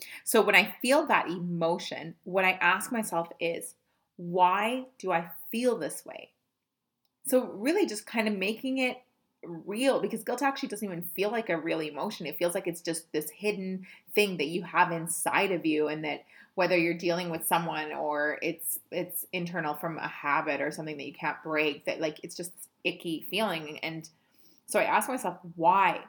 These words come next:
Why am I feeling this way?" So I, I reflect on it. And then the next question I ha-, ask after that is, "Is there something I've done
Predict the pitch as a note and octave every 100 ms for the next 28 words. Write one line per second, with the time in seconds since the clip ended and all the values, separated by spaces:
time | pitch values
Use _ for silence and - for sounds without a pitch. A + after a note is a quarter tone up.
0 | _ F3 E3 D#3+ E3 E3+ E3 - - -
1 | E3 - - - E3+ D#3 - E3 D#3 D#3+
2 | - E3 E3+ D3 B2+ - _ _ _ _
3 | _ _ _ - - F#3 F3 F#3 G#3+ A3+
4 | G3+ - G3+ G3 F#3 F3 E3 - - E3+
5 | E3+ - F3+ F3+ D3+ G3 - F#3 F3 -
6 | - - - - _ C#4 D#4 - G4+ E4
7 | B3 B3 F3+ G3 E3+ G3+ E3 E3